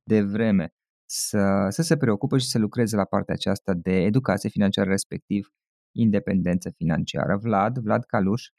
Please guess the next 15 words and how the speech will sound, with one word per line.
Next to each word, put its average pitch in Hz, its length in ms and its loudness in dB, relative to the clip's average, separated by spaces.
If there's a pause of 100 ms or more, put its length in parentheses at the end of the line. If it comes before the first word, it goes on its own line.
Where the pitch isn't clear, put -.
(280)
este 143 320 2
cofondator 123 680 0
Planable, 85 560 -2
care 156 200 0
este 151 160 -2
un 131 100 4
startup 113 520 0
de 101 80 -2
colaborare 98 540 2
pentru 110 380 -2
echipele 123 500 0
și 117 120 -2
agențiile 104 380 0
de 95 100 0
marketing. 127 540 0